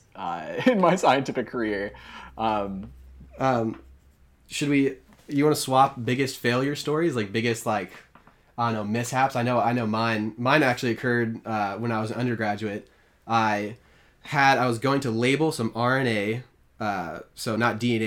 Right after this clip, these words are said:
Speaker 2: A, uh, ribonucleic acid. I'm going to label this with, uh, fluorescent dye. And, you know, I have a, a stock that contains all my R N A, so just, you know, a mil or, you know, two milliliters of R N A, which is really, really expensive.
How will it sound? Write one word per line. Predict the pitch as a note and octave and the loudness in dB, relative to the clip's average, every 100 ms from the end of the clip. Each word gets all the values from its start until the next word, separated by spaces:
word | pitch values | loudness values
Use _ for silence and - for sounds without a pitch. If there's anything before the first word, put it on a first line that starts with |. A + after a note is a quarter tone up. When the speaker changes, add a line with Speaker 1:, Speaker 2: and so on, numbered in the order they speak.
| G#2+ A2 - | -2 -4 -6
Speaker 2:
A, | A2 | -6
uh, | G2 F#2 | -4 -4
ribonucleic | G#2 A2+ A2+ G#2 G#2 A2 G2 | 0 2 2 -2 -4 -6 -6
acid. | G2 G2 A2+ A2 | -6 -6 -6 -6
I'm | G#2 | -6
going | G#2+ G#2 | -6 -6
to | |
label | G#2 A#2 G#2 | -2 -2 0
this | G#2 A2+ - | -2 -4 -6
with, | G#2+ - G#2 | -8 -6 -4
uh, | G2 E2+ | -4 -4
fluorescent | - A#2+ A2 G#2+ F#2 | -6 -2 -2 -2 -4
dye. | G#2+ G#2+ F#2 A2+ - _ - - - | 0 2 0 -4 -10 _ -20 -18 -2
And, | C#3 B2 A2+ | 2 2 2
you | A2+ | 0
know, | G#2+ | 0
I | G#2+ | 2
have | C3 A2+ | 2 0
a, | G#2+ F#2+ - - | -2 -4 -8 -8
a | A2+ | -4
stock | - - E3 E3+ F3+ - B2 | -2 4 6 6 2 -8 -4
that | A#2 | -2
contains | B2 A#2 A#2 G#2+ | -2 -2 -2 0
all | B2 C#3+ | 2 4
my | D3 D3 | 4 2
R | C3 C3+ | 2 2
N | C3+ | 2
A, | C#3 C#3 | 0 -2
so | C#3+ A2+ G2 F2 _ _ A2 | -2 -2 -4 -6 _ _ -6
just, | G#2 - | -6 -4
you | G#2+ | -4
know, | F2 E2+ | -6 -2
a | |
mil | A2+ A#2+ C3 C3 C3 - - _ _ A#2 | 2 4 4 4 2 -2 -12 _ _ -4
or, | G#2+ G2+ F#2+ | 0 0 -2
you | |
know, | A2 G2 | -4 -4
two | - C#3 | 2 4
milliliters | B2 B2 B2 B2 A#2+ A#2 | 6 4 4 4 2 2
of | A#2+ A#2+ | 0 2
R | A#2+ | 2
N | A#2+ | 2
A, | B2 B2 | 2 0
which | B2 A#2+ | -2 -6
is | A#2+ | 6
really, | G3+ D#3 | 8 10
really | A#2+ | 8
expensive. | G#2 - G#2+ A2+ A#2+ | 2 -2 -4 -2 -4